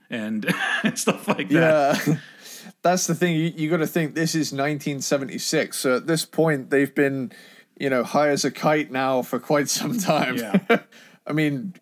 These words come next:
Speaker 2: Christ, yeah, Volume four was known for its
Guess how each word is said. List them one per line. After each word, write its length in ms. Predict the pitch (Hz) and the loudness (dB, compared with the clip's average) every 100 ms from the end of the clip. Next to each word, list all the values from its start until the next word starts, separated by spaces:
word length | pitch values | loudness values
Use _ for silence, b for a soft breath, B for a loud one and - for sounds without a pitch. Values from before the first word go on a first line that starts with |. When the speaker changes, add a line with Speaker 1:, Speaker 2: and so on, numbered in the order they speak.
| _ | _
Speaker 2:
Christ, 540 | - 139 131 - - 147 | 0 2 2 0 -6 -4
yeah, 160 | 147 117 92 - _ _ _ | -4 -4 -12 -18 _ _ _
Volume 480 | 143 147 160 156 139 | 0 2 4 4 2
four 480 | - 151 156 165 127 | 0 4 4 4 4
was 200 | 120 120 | 2 0
known 560 | 131 135 135 131 127 104 B B B | 0 0 0 -2 -4 -8 B B B
for 200 | - 139 | -4 0
its 460 | 131 - - - - | 2 0 -4 -4 -6